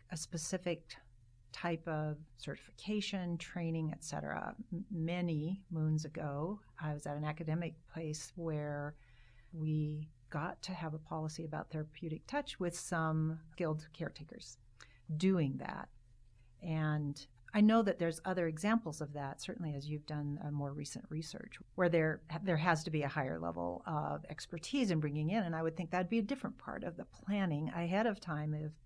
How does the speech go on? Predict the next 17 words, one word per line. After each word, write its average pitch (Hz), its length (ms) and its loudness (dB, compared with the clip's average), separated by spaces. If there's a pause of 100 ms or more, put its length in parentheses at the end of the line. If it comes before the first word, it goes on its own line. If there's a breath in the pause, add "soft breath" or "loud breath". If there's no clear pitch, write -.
the 165 60 0
patient 156 360 -4
really 165 200 -4
wants 156 460 -2
X 151 260 -4
or 156 120 -2
Y, 151 600 -4 (840 soft breath)
what 156 220 2
are 151 80 0
those 151 240 -6
resources - 500 -4
and 143 100 -2
how 139 80 -6
can - 200 -8
we - 80 -4
access - 460 -8
them? - 300 -8